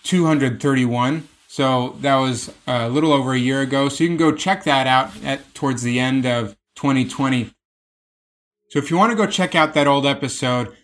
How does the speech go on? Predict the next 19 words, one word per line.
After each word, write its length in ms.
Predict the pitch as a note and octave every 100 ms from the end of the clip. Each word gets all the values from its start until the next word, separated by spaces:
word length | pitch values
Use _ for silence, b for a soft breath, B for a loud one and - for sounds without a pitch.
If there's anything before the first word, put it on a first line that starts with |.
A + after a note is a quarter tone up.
| -
that'd 160 | C3+
be 80 | C#3
a 40 | C3
great 540 | A2+ D3+ D#3+ D#3 _ -
in-depth 480 | F#3 E3 D3+ C#3 C#3
look 360 | C3+ C3 -
at 200 | D3 B2+
some 200 | - D3
of 80 | C3+
the 40 | B2
mindset 500 | A#2+ B2+ B2 B2+ A2
ideas. 360 | G2+ G2 G2+
But 120 | C#3+
I 20 | E3
wanna 200 | A#3 A3+
give 160 | B3+
you 120 | A#3+
a 100 | G#3
quick 480 | - - F#3 F#3+ -